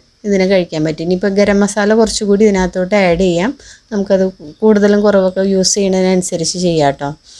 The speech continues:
ഗരം മസാലയും കൂടി ചേർക്കുമ്പോൾ ശരിക്കും നമ്മുടെ ഇറച്ചിക്കറിയുടെ ആ ഒരു ടേസ്റ്റിൽ നന്നായിട്ട് വെന്ത് സോഫ്റ്റ് ആയിട്ടുള്ള ചങ്ക്, സോയ ചങ്ക്, അത് ചപ്പാത്തിക്ക് ഏറ്റവും നന്ന-, നല്ലൊരു കറിയാണ്.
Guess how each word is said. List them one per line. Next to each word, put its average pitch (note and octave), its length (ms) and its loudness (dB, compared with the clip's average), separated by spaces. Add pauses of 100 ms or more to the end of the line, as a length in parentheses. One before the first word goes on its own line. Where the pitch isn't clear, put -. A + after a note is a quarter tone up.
(280)
ഗരം F3+ 200 2
മസാലയും F3 460 0
കൂടി E3+ 140 -2
ചേർക്കുമ്പോൾ F#3+ 400 -2
ശരിക്കും F#3 420 -4
നമ്മുടെ F#3 280 0
ഇറച്ചിക്കറിയുടെ F3+ 840 -2
ആ F3+ 120 2
ഒരു F3+ 320 0
ടേസ്റ്റിൽ F3+ 500 -4
നന്നായിട്ട് E3+ 480 -2
വെന്ത് E3 380 -2
സോഫ്റ്റ് F3 580 -2
ആയിട്ടുള്ള F3 480 -2 (640)
ചങ്ക്, F#3 300 0 (120)
സോയ F3+ 300 2
ചങ്ക്, E3 340 -2
അത് G3+ 340 0
ചപ്പാത്തിക്ക് E3 640 -4
ഏറ്റവും A3 520 -2 (340)
നന്ന-, F#3 440 0
നല്ലൊരു F3+ 380 2
കറിയാണ്. F3+ 560 0